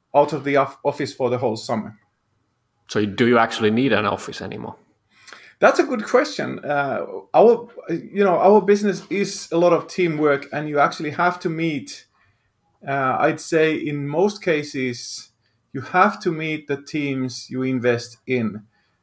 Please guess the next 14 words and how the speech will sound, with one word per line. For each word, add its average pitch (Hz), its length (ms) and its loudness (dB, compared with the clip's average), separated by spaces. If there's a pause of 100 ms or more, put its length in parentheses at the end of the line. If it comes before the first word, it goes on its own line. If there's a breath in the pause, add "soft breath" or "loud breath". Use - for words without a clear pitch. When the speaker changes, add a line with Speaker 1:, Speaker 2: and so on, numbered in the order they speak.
Speaker 1:
just, 170 300 0
you 170 80 0
know, 147 120 0
to 139 120 -6
build 135 240 -2
a 127 80 2
relationship, 120 800 -4 (280)
uh, 123 300 -2
and 131 160 -6
just 151 240 -4
to 139 80 -8
get 135 240 0
the 127 140 0
read 127 360 0